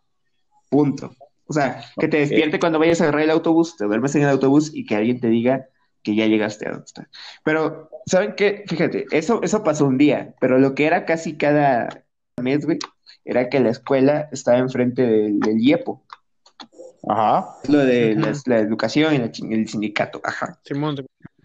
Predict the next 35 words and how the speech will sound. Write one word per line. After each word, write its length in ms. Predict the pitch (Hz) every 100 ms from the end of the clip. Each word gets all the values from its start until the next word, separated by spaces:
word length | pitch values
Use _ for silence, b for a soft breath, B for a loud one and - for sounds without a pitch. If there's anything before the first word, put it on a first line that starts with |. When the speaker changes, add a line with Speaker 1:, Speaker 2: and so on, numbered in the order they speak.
| b b -
Speaker 1:
Bueno, 400 | 143 127 - - B B B -
el 180 | 165
pedo 220 | 139 196 220
era 400 | 175 185 - - -
que 320 | - 131 120 -
iban 300 | 147 151 165
a 160 | 143 120
hacer 320 | 117 131 123
protestas 520 | 139 135 131 - 131
ahí 200 | 113 117
todo 200 | 127 117
el 60 | 123
rato, 340 | 180 190 131
pero 160 | 143 143
no 80 |
eran 140 | 180 196
protestas 540 | 190 165 175 - 160
de 140 | 139 135
que 120 | 131
hubiera 200 | 131 143
un 60 |
montón 260 | 143 135 131
de 80 | 123
gente 540 | 139 131 131 127 147
parada 580 | 151 104 107 113 110 117
y 40 |
la 100 | 113
chingada. 300 | 113 107 101 -
No, 220 | 139 170
güey, 160 | 113 - -
te 80 |
estoy 200 | - 170
hablando 460 | 202 170 135 113 - - - - B B _
de 160 | 131
que 280 | - 131 151